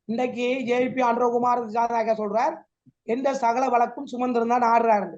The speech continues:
அவர் அனுராட மச்சான், அவரும் மச்சாண்டுவார், இவரும் மச்சாண்டுவார், அவங்க மச்சானும் மச்சானும். என்னென்றால் இப்பொழுது அரசியல். ஏன் இதே சுமந்திரன் தான் கேட்கிறேன், இந்த வடக்கு கிழக்கு இணைவை ஜே பி பிரித்தது, ஏன் இவருக்கு உடனே போட்டு அந்த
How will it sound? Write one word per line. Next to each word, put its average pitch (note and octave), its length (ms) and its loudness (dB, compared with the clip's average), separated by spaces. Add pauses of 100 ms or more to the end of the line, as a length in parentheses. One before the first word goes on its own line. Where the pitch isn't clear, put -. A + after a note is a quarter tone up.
(580)
அவர் C4 160 0
அனுராட C4 500 4
மச்சான், B3 380 0 (380)
அவரும் C#4 300 0
மச்சாண்டுவார், C4 540 0
இவரும் C4+ 240 0
மச்சாண்டுவார், B3 640 -2 (380)
அவங்க C4+ 220 2
மச்சானும் C4+ 420 2
மச்சானும். A#3+ 340 0 (440)
என்னென்றால் C#4+ 440 0
இப்பொழுது D4+ 440 0
அரசியல். C4 420 0 (360)
ஏன் D4 180 2
இதே D#4 160 4
சுமந்திரன் D4+ 480 -2
தான் B3+ 100 -4
கேட்கிறேன், B3 420 -4 (400)
இந்த C#4+ 100 4
வடக்கு E4+ 280 6
கிழக்கு D#4+ 280 4
இணைவை D4+ 300 6 (520)
ஜே C#4+ 120 4 (160)
பி F4 140 2
பிரித்தது, D4+ 420 4 (420)
ஏன் F4+ 220 6
இவருக்கு E4 340 4
உடனே D#4+ 220 4
போட்டு D#4+ 240 4
அந்த D4 120 4